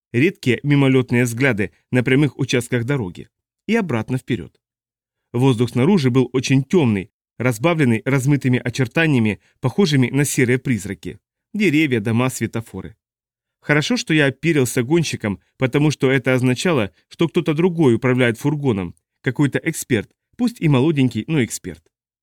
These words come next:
По крайней мере, дождь прекратился, хотя дороги остались мокрыми и скользкими.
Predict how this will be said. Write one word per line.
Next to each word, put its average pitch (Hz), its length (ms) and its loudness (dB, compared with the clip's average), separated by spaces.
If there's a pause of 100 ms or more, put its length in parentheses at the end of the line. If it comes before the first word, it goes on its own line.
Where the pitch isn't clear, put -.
(720)
По 151 100 -2
крайней 196 300 2
мере, 139 220 2
дождь 127 300 -2
прекратился, 101 760 -10 (340)
хотя 214 260 -2
дороги 151 360 2
остались 117 480 0
мокрыми 120 380 -2
и - 20 -4
скользкими. 90 580 -12